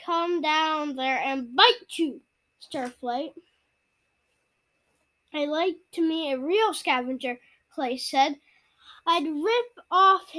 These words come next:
its head and eat it." He pounded his front talons on the, on the stone below him.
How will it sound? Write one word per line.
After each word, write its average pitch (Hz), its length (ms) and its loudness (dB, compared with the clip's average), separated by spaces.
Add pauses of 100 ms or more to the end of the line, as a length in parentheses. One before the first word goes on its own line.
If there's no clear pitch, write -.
(200)
its 349 340 -2
head 440 400 4
and 349 460 0
eat 605 340 2 (160)
it." - 340 -14 (1080)
He 302 260 -8
pounded 320 720 -6
his 285 320 -10
front 320 380 -8
talons 302 540 -6 (500)
on 285 280 -6
the, 269 320 0 (2250)
on 311 220 -4
the 285 100 -10
stone 311 380 -2
below 277 420 0
him. 247 140 -10